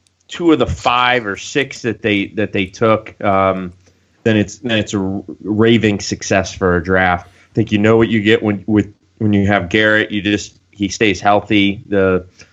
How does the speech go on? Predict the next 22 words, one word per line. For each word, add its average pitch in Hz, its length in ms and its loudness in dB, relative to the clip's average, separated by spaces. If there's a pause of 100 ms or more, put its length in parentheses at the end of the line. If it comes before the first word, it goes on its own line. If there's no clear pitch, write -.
(120)
sky's 98 440 0
the 98 100 0
limit. 98 480 -2 (320)
Peppers 160 480 0
is, 139 340 0
is 127 300 2
the 127 80 4
one 127 380 2
where, 110 560 2
you 120 120 -2
know, 107 120 0
on 104 200 0
some 123 200 0
boards 120 340 2
he 123 120 -2
was 104 180 0
rated 113 260 4
really 101 280 4
high. 135 340 2
On 113 140 -2
other 120 180 2
boards, 120 600 -2